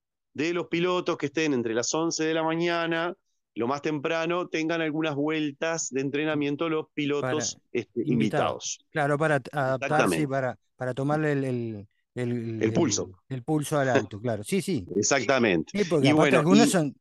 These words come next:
Speaker 2: cambi-, algunos cambian de, de, de una cosa a otra completamente distinta.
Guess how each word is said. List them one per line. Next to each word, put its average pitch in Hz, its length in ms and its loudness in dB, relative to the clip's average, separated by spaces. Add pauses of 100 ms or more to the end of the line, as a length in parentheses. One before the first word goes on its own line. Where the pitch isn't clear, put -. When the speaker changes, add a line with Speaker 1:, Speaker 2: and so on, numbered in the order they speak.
Speaker 2:
cambi-, 143 340 -2 (160)
algunos 139 360 0
cambian 196 380 2
de, 147 160 0
de, 117 200 -4
de 127 80 -2
una 139 160 0
cosa 147 540 -2 (300)
a 113 140 -6
otra 143 300 -2
completamente 127 500 -4
distinta. 101 440 -4